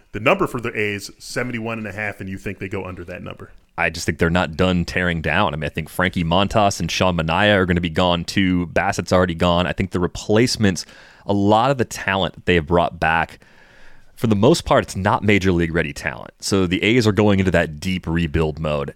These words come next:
Speaker 2: and anybody they find, anybody they surface over the course of the season, even Ramon Laureano, once he comes back from his suspension, he could be traded this summer as well.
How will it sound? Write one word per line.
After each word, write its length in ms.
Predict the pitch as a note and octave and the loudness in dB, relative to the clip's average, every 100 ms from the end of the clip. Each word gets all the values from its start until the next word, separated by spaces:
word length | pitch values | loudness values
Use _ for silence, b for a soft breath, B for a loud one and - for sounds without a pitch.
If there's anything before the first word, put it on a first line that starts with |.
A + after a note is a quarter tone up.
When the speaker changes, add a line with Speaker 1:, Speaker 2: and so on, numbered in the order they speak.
| - | -4
Speaker 2:
and 300 | E2+ E2 E2 - | -2 -2 -4 -2
anybody 640 | G#2+ A#2+ A2+ F2+ A#2 A2+ | 0 2 2 2 2 2
they 180 | G2+ F#2+ | 2 2
find, 480 | F2 - F2+ F2 D#2+ | 0 -4 -4 -2 -2
anybody 240 | G#2+ G#2+ | -2 0
they 140 | G#2 F2+ | 2 2
surface 500 | - - F2+ F2 F2+ | 0 2 2 0 -2
over 140 | E2 | -2
the 40 | D#2+ | -2
course 340 | - E2+ D#2+ | -2 -2 -2
of 40 | |
the 60 | E2+ | -6
season, 400 | - E2 D2+ D#2+ | -6 -4 -4 -2
even 280 | G2 A2 G2 | 2 2 4
Ramon 380 | F#2+ F#2+ G#2 G#2 | 4 4 4 4
Laureano, 580 | G2 F#2+ F#2 F#2+ E2 | 4 4 4 4 2
once 180 | D2+ F2 | 0 -4
he 60 | G2+ | -4
comes 220 | G2 F2 | -4 -2
back 240 | F2+ F#2 | 0 -2
from 140 | - F#2 | -2 -6
his 80 | - | -4
suspension, 580 | E2+ - G2 - D2 C#2 b b | -6 0 0 0 -6 -10 b b
he 140 | b A2+ | b -2
could 120 | A2+ | 0
be 80 | G2 | -2
traded 400 | - F#2+ G2 E2+ | 0 2 2 2
this 140 | F2+ | -2
summer 340 | - F#2+ F#2 C#2 | 0 0 2 0
as 180 | D#2 | -2
well. 380 | D2+ F2 E2 D2+ | 0 0 0 -2